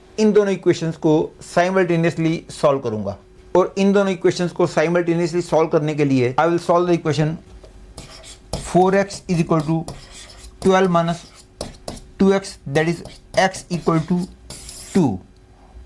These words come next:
और x equal two हो गया तो y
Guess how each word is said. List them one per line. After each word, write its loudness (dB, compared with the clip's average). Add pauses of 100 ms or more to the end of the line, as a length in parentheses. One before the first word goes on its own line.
और 2 (300)
x 0 (140)
equal 2 (140)
two 2
हो 4
गया 4 (440)
तो 2
y 6